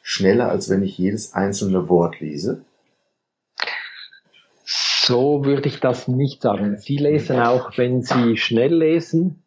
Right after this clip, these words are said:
Speaker 2: Zeile für Zeile,
Speaker 1: Mhm.
Speaker 2: aber Sie machen größere Sprünge und Sie nehmen die Informationen schneller auf. Ich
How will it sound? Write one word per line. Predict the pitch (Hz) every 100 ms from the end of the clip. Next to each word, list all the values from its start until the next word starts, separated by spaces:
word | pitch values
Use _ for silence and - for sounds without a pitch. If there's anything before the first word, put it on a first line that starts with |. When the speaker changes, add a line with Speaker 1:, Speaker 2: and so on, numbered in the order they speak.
| _ _ _ _ - - _
Speaker 2:
Zeile | - 117 117 135 147
für | 143 147 -
Zeile, | - 117 120 127 202 - _ _ _
Speaker 1:
Mhm. | - 135 - - - _ _ _ _ -
Speaker 2:
aber | 107 117 120 127 127 127 117 - _ _ _ _ _ _ -
Sie | - 127 123
machen | 127 - 123
größere | 127 127 123 113 110
Sprünge | - - 139 175 202 208
und | 147 135
Sie | -
nehmen | 127 135 135
die | 127 127
Informationen | 120 135 113 110 - 113 127 123
schneller | - 110 104 110 92 67
auf. | - - - - - _
Ich | - -